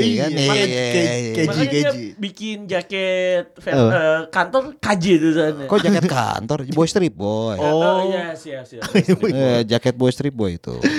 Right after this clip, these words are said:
Speaker 2: Ngomong-ngomong P S G C, Kang, kan dia Liga dua ya?
Speaker 1: Mm-mm.
Speaker 2: Liga dua udah ada jadwalnya belum sih?
Speaker 1: Lima belas Juni. Makanya gua kayaknya
Speaker 3: Kick off-nya
Speaker 1: lima belas
Speaker 3: Juni.
Speaker 1: pas, pas
Speaker 2: Kick off lima belas Juni.
Speaker 1: Lima belas Juni. Kayaknya gua pas ke sana deh.
Speaker 2: Oh.
Speaker 1: Pas gua balik ke Ciamis. Karena kan seminggu pertama pasti penuh tuh ya. Eh, mudik, jalur mudik.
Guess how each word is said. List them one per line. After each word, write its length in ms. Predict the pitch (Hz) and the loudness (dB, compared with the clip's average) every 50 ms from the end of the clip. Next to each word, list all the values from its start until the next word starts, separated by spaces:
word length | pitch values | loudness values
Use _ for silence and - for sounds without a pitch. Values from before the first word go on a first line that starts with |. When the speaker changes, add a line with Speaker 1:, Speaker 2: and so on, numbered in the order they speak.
| 311 311 302 - - - - - | -4 -4 -6 -12 -16 -20 -16 -8
Speaker 2:
Ngomong-ngomong 440 | 147 151 160 165 160 156 160 170 170 | -2 0 0 2 2 2 2 0 0
P 60 | - 151 | 0 0
S 100 | 156 151 | 0 0
G 80 | 139 147 | 0 -2
C, 80 | 151 - 139 | 0 0 -2
Kang, 240 | - 113 98 92 101 | -2 -2 -6 -6 -8
kan 180 | - - 175 196 | -6 -4 -2 -2
dia 100 | 202 226 | 0 0
Liga 220 | 220 220 190 151 | -2 0 0 0
dua 240 | 151 131 131 127 110 98 | 2 4 4 4 2 2
ya? 100 | 90 - | -2 -6
Speaker 1:
Mm-mm. 300 | - 117 107 98 104 107 104 - _ _ | -8 -10 -8 -8 -8 -10 -12 -14 _ _
Speaker 2:
Liga 220 | - 143 127 135 | -6 -2 -2 0
dua 200 | 139 156 220 240 | 0 2 2 2
udah 120 | 202 175 | 2 2
ada 100 | 151 131 | 2 2
jadwalnya 320 | 135 123 131 123 143 170 208 | 2 2 4 4 4 2 2
belum 160 | 180 165 151 | 2 0 0
sih? 140 | 165 190 214 _ _ _ _ - - | -2 -4 -10 _ _ _ _ -14 -6
Speaker 1:
Lima 180 | - 175 190 233 | -2 2 2 4
belas 140 | 226 240 220 | 4 2 0
Juni. 320 | - 285 226 196 190 - _ | 0 -2 -4 -4 -6 -8 _
Makanya 300 | - 170 156 185 214 214 | -4 -2 0 2 2 2
gua 140 | 185 185 165 | 2 0 0
kayaknya 320 | - - 151 151 175 226 | 0 2 2 2 4 4
Speaker 3:
Kick 60 | - 202 | 2 2
off-nya 100 | - - | 2 2
Speaker 1:
lima 60 | - | 2
belas 100 | 156 - | 0 0
Speaker 3:
Juni. 80 | 185 | 2
Speaker 1:
pas, 140 | 220 165 143 - - | 0 0 0 0 -4
pas 140 | - - 220 | -2 -2 0
Speaker 2:
Kick 80 | - 226 | 2 2
off 100 | 262 262 | 2 2
lima 140 | 247 226 | 2 2
belas 160 | 220 196 196 151 | 2 2 2 2
Juni. 200 | 139 123 123 120 | 2 0 0 0
Speaker 1:
Lima 160 | 120 139 143 | 0 0 2
belas 140 | 131 139 135 | 2 2 0
Juni. 200 | - 160 147 139 | 0 -2 -4 -2
Kayaknya 260 | 123 - 151 175 208 | 0 2 2 2 2
gua 120 | 196 214 196 | 0 0 0
pas 120 | 175 160 | 0 -2
ke 80 | - 156 | -2 -4
sana 260 | 131 143 143 147 135 | -4 -4 -4 -4 -6
deh. 140 | 107 - - _ _ _ _ _ _ - | -10 -12 -14 _ _ _ _ _ _ -6
Speaker 2:
Oh. 280 | 160 160 165 180 185 | -4 -4 -2 -2 -2
Speaker 1:
Pas 160 | 196 139 131 107 | -2 -2 -2 -2
gua 220 | 104 110 120 120 | -2 0 0 0
balik 220 | 113 113 110 117 - | 2 2 0 -2 -2
ke 60 | 127 | -2
Ciamis. 220 | 117 143 131 123 | 0 0 0 0
Karena 200 | 120 - 135 147 | 0 0 0 2
kan 140 | 160 190 202 190 - - - - - - - | 2 2 2 0 -2 -10 -20 -20 -20 -20 -16
seminggu 360 | - - - 156 151 147 151 | -10 -4 0 2 4 4 4
pertama 260 | 127 - - 151 175 190 | 4 4 2 2 2 2
pasti 160 | 185 180 190 | 2 0 -2
penuh 220 | 170 180 175 190 | 0 0 0 0
tuh 140 | 208 - 175 | 0 0 0
ya. 180 | 131 117 147 170 | 0 0 -2 -4
Eh, 440 | - - - 147 143 131 120 113 104 - - - - 147 | -8 -12 -6 -2 0 0 0 -2 -4 -8 -14 -14 -12 -4
mudik, 320 | 139 139 135 139 147 143 | 0 2 2 2 2 2
jalur 240 | 135 131 127 131 127 | 2 2 4 4 4
mudik. 320 | 123 131 135 151 143 _ | 2 2 0 0 -2 _